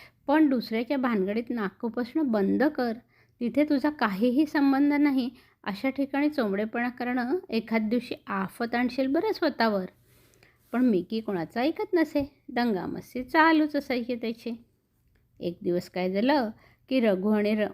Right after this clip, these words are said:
र-, रघु रमणला म्हणाला, "मित्रा, मला जंगलात एक मोठं सागवानाचं झाड सापडलंय. ते इतकं जड आहे की त्याच्या लाकडाचे तुकडे केल्याशिवाय ते आपल्याला जंगलातून बाहेर आणताच येणार नाही.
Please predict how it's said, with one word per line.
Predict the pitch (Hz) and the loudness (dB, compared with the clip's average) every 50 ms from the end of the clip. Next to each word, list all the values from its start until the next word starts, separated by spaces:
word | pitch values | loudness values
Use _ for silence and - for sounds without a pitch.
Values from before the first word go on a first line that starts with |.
| - _ - | -8 _ -6
र-, | - 196 196 202 202 - 226 208 | -2 0 0 0 0 0 0 0
रघु | 208 214 220 269 | 2 4 4 4
रमणला | 277 285 233 190 185 185 196 196 196 202 | 4 4 2 2 0 0 0 0 0 0
म्हणाला, | 202 190 180 185 202 240 320 359 240 - - _ _ _ _ _ _ _ _ _ _ _ _ _ _ _ _ - | 0 -2 -2 0 0 2 2 2 0 -2 -8 _ _ _ _ _ _ _ _ _ _ _ _ _ _ _ _ -6
"मित्रा, | 202 214 240 226 - - 214 233 269 - - - _ _ _ - | -2 0 0 0 2 2 2 2 0 -2 -6 -20 _ _ _ -2
मला | 254 277 294 294 | 2 4 4 4
जंगलात | 277 269 240 214 214 208 220 240 254 254 302 | 4 4 2 2 2 0 0 0 0 0 -2
एक | 294 - | -2 0
मोठं | 262 226 208 202 202 202 - - - 233 | 0 0 0 0 -2 -4 -8 -12 -8 -8
सागवानाचं | 262 247 - 233 - 190 196 196 214 208 208 208 226 233 | -6 -2 0 0 0 0 -2 -2 -2 -2 -4 -2 -2 -2
झाड | 226 208 - - 190 190 208 208 | -4 -4 -4 -4 -2 -2 -2 -4
सापडलंय. | 214 - 226 202 202 - 202 208 214 196 190 208 - _ _ - - - _ - | -4 -6 -6 -6 -4 -6 -6 -4 -4 -4 -4 -4 -6 _ _ -20 -20 -20 _ -4
ते | - 285 | 2 2
इतकं | 294 247 - - - - - 311 330 | 2 2 2 -4 -8 -2 0 2 4
जड | 339 330 330 311 | 6 6 6 6
आहे | 294 285 285 269 285 | 4 4 4 2 -2
की | 285 _ _ - 294 | -4 _ _ -8 -4
त्याच्या | 294 285 277 277 285 | -2 -2 -2 -2 -2
लाकडाचे | 285 277 240 214 - 226 233 240 233 277 | -2 0 -2 -2 -2 -4 -4 -4 -2 -4
तुकडे | 277 269 269 233 - 208 220 233 | -4 -4 -4 -6 -4 -4 -4 -4
केल्याशिवाय | 226 247 240 247 247 269 254 - 277 247 214 208 220 233 226 - | -2 -2 -2 0 0 0 0 0 0 0 2 0 -4 -6 -6 -4
ते | 285 | -2
आपल्याला | 254 208 - - 208 208 214 214 | -2 -2 -2 -2 -4 -2 -2 -2
जंगलातून | 226 220 214 196 180 180 190 196 202 - 254 339 339 - 269 | 0 0 0 0 0 -2 -2 -2 -2 0 0 0 0 0 -4
बाहेर | 220 190 175 160 196 208 233 | -4 -4 -2 0 0 0 0
आणताच | 254 294 311 302 330 349 - | 2 2 2 2 2 0 2
येणार | 330 302 285 262 | 2 4 4 4
नाही. | 262 262 254 254 262 | 2 2 0 0 -2